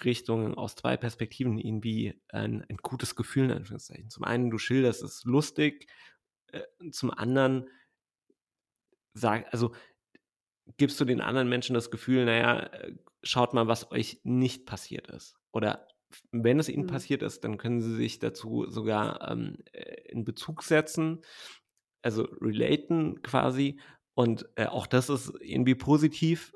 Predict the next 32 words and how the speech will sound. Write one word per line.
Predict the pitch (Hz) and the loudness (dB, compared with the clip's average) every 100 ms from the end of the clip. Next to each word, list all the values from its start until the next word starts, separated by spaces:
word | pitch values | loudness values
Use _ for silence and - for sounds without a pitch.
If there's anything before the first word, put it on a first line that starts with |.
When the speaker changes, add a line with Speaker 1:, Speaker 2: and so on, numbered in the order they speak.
| - | -2
Speaker 1:
Ähm, | 113 113 117 117 - - - | 2 4 2 -2 -8 -14 -8
also | 117 | -2
dieses, | 120 120 120 - - _ _ _ _ _ _ _ _ _ - | 0 2 0 -4 -14 _ _ _ _ _ _ _ _ _ -8
ich, | 107 - | -8 -10
ich | - 110 | -8 -6
erzähl | 113 - 147 | -6 2 6
mal | 165 131 | 8 6
irgendwie | 139 147 | 6 4
eine | 131 123 | 4 6
lustige | 147 156 135 123 | 4 4 0 0
Geschichte, | 123 165 165 135 | 0 0 2 2
wie | 120 | 2
ich | 123 | 2
jetzt | 127 - | 2 2
neulich | 123 117 127 - | 2 2 2 -2
gescheitert | - - 139 151 117 | -4 0 2 2 0
bin. | 113 117 | 0 0
Das | 117 - | -2 -4
hat | 127 - | -6 0
schon, | 139 127 123 113 | 0 2 0 -2
ähm, | - 120 120 117 - 101 - _ | 0 2 2 -2 -6 -20 -20 _
äh, | - 139 - _ _ _ _ _ _ | -16 -14 -16 _ _ _ _ _ _
das | - 139 131 | -4 -2 -2
ist | - 131 | -4 -2
schon, | - 131 131 - | 2 2 0 -4
was | - - 117 | -12 -6 0
heißt | 131 - | 0 2
gewieft, | 120 113 143 - | 0 0 -2 0
aber | 123 127 | 2 2
es | 117 | -2
ist, | - - - - | -8 -12 -14 -20
äh, | - | -18